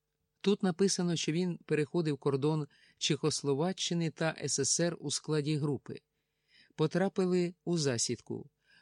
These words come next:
Когось з групи взяли, можливо, старшого. Той, що взяли, все розповів,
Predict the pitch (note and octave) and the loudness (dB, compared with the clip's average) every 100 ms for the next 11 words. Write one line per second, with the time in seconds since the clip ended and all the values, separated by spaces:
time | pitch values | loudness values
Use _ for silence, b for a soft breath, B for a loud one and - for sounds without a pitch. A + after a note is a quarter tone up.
0 | b - D#3+ D3+ D#3+ - - C#3 C3+ D3 | b 0 2 2 0 -2 -2 -2 0 0
1 | C#3 C#3 A#2+ C3+ B2 D3 E3+ D#3+ _ _ | 0 -2 0 0 2 0 -4 -10 _ _
2 | D#3 D#3 C3+ C#3 D#3+ - A2+ A2 A2 A#2 | -4 -2 -2 -2 -2 -2 -4 -6 -8 -8
3 | C3 - B B B B - F#3 G#3+ D3+ | -12 -20 B B B B -2 2 4 2
4 | - - D#3 C#3+ C3+ D3 B2 A2 - E3 | -4 -2 -2 0 2 2 2 0 0 2
5 | E3+ - E3+ - E3 D#3+ B2 G#2 | 0 -2 -4 -2 -2 0 -2 -6